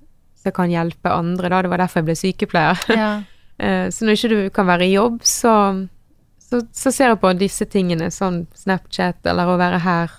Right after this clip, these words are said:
Speaker 1: at man faktisk kan gi noe tilbake til noen, da. At kanskje noen kan, ja, ha nytte av det man,
Speaker 2: Mhm.
Speaker 1: de erfaringene man selv har gjort seg, da.
Speaker 2: Og dette har jeg sett at du har skrevet om også på sosiale medier, det der med å så finne sin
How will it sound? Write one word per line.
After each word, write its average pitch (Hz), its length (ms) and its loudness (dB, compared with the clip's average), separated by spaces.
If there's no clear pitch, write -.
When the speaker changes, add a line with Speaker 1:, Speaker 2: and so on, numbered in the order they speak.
Speaker 1:
at 180 300 -8
man 185 160 -4
faktisk 180 500 -6
kan 175 340 -2
gi 269 140 4
noe 208 120 4
tilbake 180 460 0
til 170 120 -2
noen, 147 220 -2
da. 202 120 2
At 190 220 -6
kanskje 180 400 -2
noen 175 180 -4
kan, 175 300 -6
ja, - 120 -6
ha 240 80 0
nytte 220 360 0
av 185 60 -2
det 185 140 0
man, 175 360 -4
Speaker 2:
Mhm. 190 300 0
Speaker 1:
de 196 100 4
erfaringene 180 500 2
man 170 140 -2
selv 185 240 0
har 185 160 -2
gjort - 160 -16
seg, 202 140 -6
da. 208 100 -6
Speaker 2:
Og - 80 -4
dette 247 140 0
har 233 80 2
jeg 240 120 2
sett - 200 -6
at 196 80 -6
du 202 60 -2
har 208 80 -2
skrevet 156 500 -2
om 185 80 -2
også 165 180 -6
på 170 120 -10
sosiale 170 500 -2
medier, 165 320 -2
det 180 80 -4
der 165 140 0
med 151 160 -4
å - 20 -16
så - 80 -8
finne 170 400 -4
sin 170 420 -6